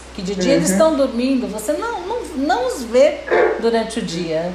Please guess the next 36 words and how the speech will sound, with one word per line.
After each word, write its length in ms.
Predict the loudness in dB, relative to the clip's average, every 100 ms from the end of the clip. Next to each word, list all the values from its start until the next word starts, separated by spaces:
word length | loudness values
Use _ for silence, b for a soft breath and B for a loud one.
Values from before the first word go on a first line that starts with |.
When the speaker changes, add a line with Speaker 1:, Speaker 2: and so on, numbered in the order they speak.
| -10 -12
Speaker 1:
só 240 | 0 2
durante 420 | 2 0 -2 -2
a 60 | -4
noite. 560 | -4 -6 -8 -10 -12 -10 -12 -14 -20 -20 -20 -20 -20 -20 -20 -20 -20 -18 -10
Então, 400 | -2 0 0 -2 -10 -2
à 120 | 0
noite 540 | 2 4 4 2 -2 -6 -8 -12 -14 -16 -4
Speaker 2:
Vê 400 | 2 4 4 2 -2
ou 260 | -6 -8
não 220 | -8 -4 -4
os 260 | -4 -10 -2
ouve. 760 | 2 4 2 -2 -6 -10 -10 -4
Tem 120 | -2
uns 60 | 0
que 60 |
Speaker 1:
Exato. 400 | 0 2 2 2
Speaker 2:
você 20 |
nem 200 | 0 -2 -2
vê, 180 | 0 0
você 240 | 0 -2 -2
apenas 160 | 0
Speaker 1:
Exato. 480 | 2 2 2 0 0
Speaker 2:
ouve. 680 | 0 0 -2 -8 -8 -8 -10 B B B B
Speaker 1:
A 140 | -2 0
música 680 | 2 2 2 2 -2 2 2
da 180 | 2
mata 500 | 0 0 0 -2 -2
de 200 | -2 -4
dia 400 | -10 -8 -4 0
é 60 | 2
uma 560 | 0 0 0 0 -2 -4
e 100 | -4
à 100 | -4
noite 380 | -2 -4 -4 -4
é 60 | -4
outra. 520 | -4 -8 -10 -10